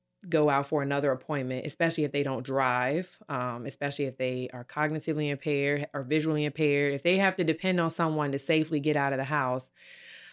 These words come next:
um, that, that can be a, a big chore, especially for, um, having either a, a working son or daughter that would have to take off work to take them if they needed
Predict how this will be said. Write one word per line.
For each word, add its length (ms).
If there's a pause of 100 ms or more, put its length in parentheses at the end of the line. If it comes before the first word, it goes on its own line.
(200)
um, 420
that, 320
that 200
can 140
be 140
a, 200
a 100
big 280
chore, 540
especially 440
for, 580
um, 500 (340)
having 460 (120)
either 380
a, 100 (180)
a 160
working 340
son 240
or 80
daughter 280
that 120
would 100
have 120
to 60
take 280
off 200
work 300
to 100
take 340
them 260
if 160
they 140
needed 420